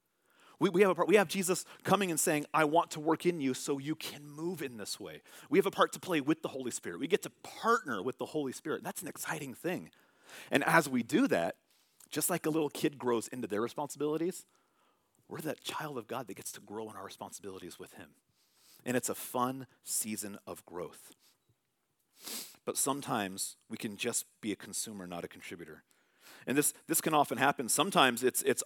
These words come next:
our fault as, as a church. Sometimes we, we wanna create an experience so great that people can come and just receive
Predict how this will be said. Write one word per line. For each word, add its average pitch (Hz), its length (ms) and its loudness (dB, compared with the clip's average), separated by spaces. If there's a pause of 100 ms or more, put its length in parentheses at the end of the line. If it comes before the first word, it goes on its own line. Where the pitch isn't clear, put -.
(100)
our 139 180 8
fault 113 300 4
as, 113 160 6
as 120 180 2
a - 60 -10
church. 131 320 4
Sometimes 147 420 -2
we, 135 180 2 (200)
we 135 80 4
wanna 135 180 4
create - 300 -2
an 131 80 -8
experience 151 560 -2
so 208 600 2
great 170 440 6
that 139 120 -2
people 160 200 -4
can 131 200 -6
come 151 420 4 (200)
and 127 120 -2
just 143 200 2
receive 147 680 2